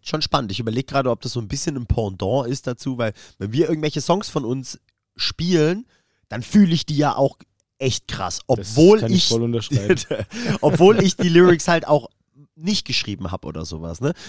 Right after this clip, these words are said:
Speaker 1: Und es ist ja dann lustigerweise auch, also da ist dann von mir irgendwie so viel Feeling drin, als hätte ich ihn selber geschrieben. Wisst ihr, was ich mein?
Speaker 2: Ja, aber
Speaker 1: Und
Speaker 2: du
Speaker 1: das
Speaker 2: hast dich
Speaker 1: ist
Speaker 2: ja auch mit dem Song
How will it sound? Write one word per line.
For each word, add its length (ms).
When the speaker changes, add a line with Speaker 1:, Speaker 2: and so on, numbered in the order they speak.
Speaker 1:
Und 140
es 100
ist 100
ja 80
dann 220
lustigerweise 680
auch, 220
also 200
da 120
ist 180
dann 160
von 420
mir 240
irgendwie 300
so 100
viel 240
Feeling 440
drin, 280
als 180
hätte 140
ich 100
ihn 80
selber 280
geschrieben. 380
Wisst 160
ihr, 60
was 160
ich 100
mein? 200
Speaker 2:
Ja, 100
aber 60
Speaker 1:
Und 60
Speaker 2:
du 60
Speaker 1:
das 60
Speaker 2:
hast 60
dich 80
Speaker 1:
ist 100
Speaker 2:
ja 100
auch 120
mit 120
dem 160
Song 400